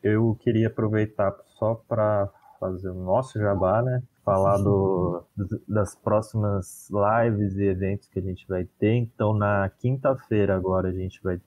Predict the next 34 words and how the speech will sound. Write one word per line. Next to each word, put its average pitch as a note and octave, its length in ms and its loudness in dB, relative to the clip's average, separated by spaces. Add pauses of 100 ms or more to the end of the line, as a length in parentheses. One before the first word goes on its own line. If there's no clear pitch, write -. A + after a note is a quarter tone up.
ter F#2 80 -8
uma F#2+ 180 -2
live F#2 420 0 (120)
falando F2+ 260 -4
sobre F2+ 440 -4 (300)
Pantanal. A2+ 960 0 (280)
Na G#2 260 -2
terça D#3 480 -2
que - 140 -2
vem, A2 380 2
a G2 60 0
gente G2 300 -4
tem A2 100 -4
uma A#2+ 200 2
live G2+ 460 2
falando G2 340 -2
sobre G2+ 340 -2
micro-organismos G2 1300 0
e B2 160 2
meio A2 280 2
ambiente, G2 720 -2
relação F#2 460 -4
de F2+ 80 -4
micro-organismos F2+ 800 -6
e F2 60 -6
meio F2 260 -10
ambiente, F2 340 -8
que - 100 -14
é - 20 -10
bem F#2 380 0
interessante, G2 800 0
muita F2+ 260 -10
gente F2+ 360 -12
não, F2+ 120 -20